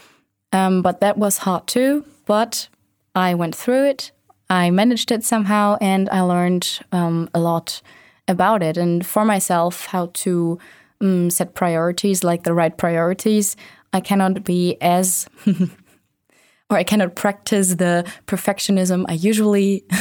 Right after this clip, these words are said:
<laughs> practice, <laughs> for example, during my studies. But,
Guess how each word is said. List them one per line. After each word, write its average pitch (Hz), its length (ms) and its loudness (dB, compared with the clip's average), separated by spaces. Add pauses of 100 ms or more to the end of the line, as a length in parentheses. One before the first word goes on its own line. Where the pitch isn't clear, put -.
<laughs> 247 260 -6
practice, 226 720 -2 (160)
<laughs> 220 180 -2
for 214 100 -2
example, 202 340 0
during 196 280 2
my 185 120 2
studies. 185 540 0 (560)
But, 180 640 2